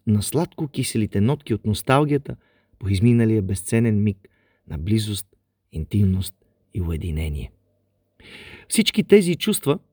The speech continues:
преразказани в песен, с моя тембър, заедно с мелодията на китарата на Мирослав Иванов,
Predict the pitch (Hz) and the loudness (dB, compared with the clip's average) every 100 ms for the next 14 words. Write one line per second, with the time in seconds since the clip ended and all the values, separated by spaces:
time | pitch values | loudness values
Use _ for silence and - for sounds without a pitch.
0 | _ _ _ 135 127 113 - 127 117 110 | _ _ _ 2 4 2 0 0 2 2
1 | 107 101 98 - 156 175 - 147 _ _ | 2 2 -2 -2 0 2 0 -6 _ _
2 | _ _ _ _ - - - - - 120 | _ _ _ _ -4 -4 -4 0 4 4
3 | 95 - - 180 170 160 - _ _ - | 2 -2 2 4 4 0 -4 _ _ -6
4 | 101 147 139 127 120 127 127 131 131 120 | 2 4 4 4 2 2 4 4 4 4
5 | 123 120 101 98 107 110 110 107 101 101 | 2 0 0 -4 -2 -2 0 0 2 2
6 | 95 107 104 95 107 160 180 | 0 -4 -2 -2 0 -2 -4